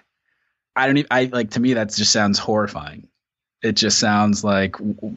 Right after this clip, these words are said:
w-, if, if I, if, if I had done something as a, as a captain of industry or as, like, a, as, as, as an elite, you know, b-,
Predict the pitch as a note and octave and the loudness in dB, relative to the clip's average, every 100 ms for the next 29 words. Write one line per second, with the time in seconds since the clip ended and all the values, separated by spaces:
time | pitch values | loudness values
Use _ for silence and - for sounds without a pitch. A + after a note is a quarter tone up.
0 | - - B1+ C2 D2 G1+ - - F#2 F#2+ | -12 -8 -6 -4 -4 -4 -6 -4 -2 -2
1 | G1+ - - - _ _ - B2 B2+ - | -4 -10 -12 -18 _ _ -2 0 2 2
2 | A#2+ C#3+ B2+ B2 - B2+ B2 C#3 E3 D3+ | 4 4 2 0 0 -2 2 4 4 2
3 | A2 A2 A2+ A2 G#2+ G2+ A2 A#2+ C3+ - | 0 2 2 2 0 0 0 0 -2 -6
4 | _ _ _ A2+ G#2+ G#2+ G2+ A2 G2+ G2 | _ _ _ 0 2 2 0 0 0 0
5 | - G2 - G2+ F#2 G2 F#2+ F2 - F#2 | 0 0 0 -2 0 0 0 0 -2 -2
6 | F2 E2+ F2 F2+ F2+ E2+ F2 E2 D2+ - | 0 2 0 0 -2 2 2 2 0 -6
7 | _ _ _ - G2 - G2 F#2 - F#2+ | _ _ _ 0 0 0 0 -2 -2 -2
8 | F2+ - - F#2+ F#2 F#2 G2 F#2+ - - | 0 -4 -2 0 2 2 2 2 -2 -4
9 | - G#2 F2 E2 G2 - - | -2 0 2 0 -4 -8 -14